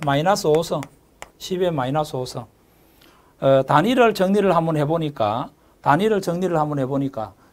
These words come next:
킬로그램, 그죠? 킬로그램 per,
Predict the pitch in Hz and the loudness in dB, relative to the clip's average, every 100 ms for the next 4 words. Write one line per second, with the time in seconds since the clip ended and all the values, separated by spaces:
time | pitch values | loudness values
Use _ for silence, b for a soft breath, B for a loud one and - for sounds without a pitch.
0 | _ - 180 180 202 160 110 107 131 147 | _ -4 -2 2 2 2 -2 -12 -6 -6
1 | 247 - 131 - _ _ - _ _ - | -6 -12 -20 -20 _ _ -20 _ _ -20
2 | _ _ _ _ _ _ _ _ _ _ | _ _ _ _ _ _ _ _ _ _
3 | - 165 175 180 139 117 - 208 226 254 | -2 -2 2 2 2 -6 0 4 4 2